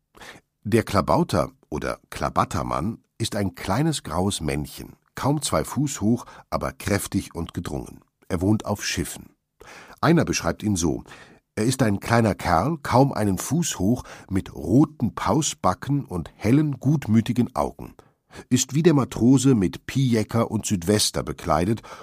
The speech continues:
und trägt, so oft man ihn sieht, einen hölzernen Hammer in der rechten Hand.“ Er stellt sich nicht selten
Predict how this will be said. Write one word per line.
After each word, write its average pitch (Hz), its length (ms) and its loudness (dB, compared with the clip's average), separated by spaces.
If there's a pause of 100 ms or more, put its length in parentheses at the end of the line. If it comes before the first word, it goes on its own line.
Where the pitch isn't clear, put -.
(120)
und 123 180 2
trägt, 151 360 -2
so 95 180 -4
oft - 220 -4
man 139 120 2
ihn 98 160 0
sieht, 98 380 -4
einen 85 300 -4
hölzernen 95 600 -4
Hammer 71 300 0
in 78 140 -10
der 69 120 -8
rechten - 420 -12
Hand.“ - 320 -16 (920)
Er 131 180 6
stellt 165 260 -2
sich 123 200 -2
nicht 170 200 -2
selten 127 540 0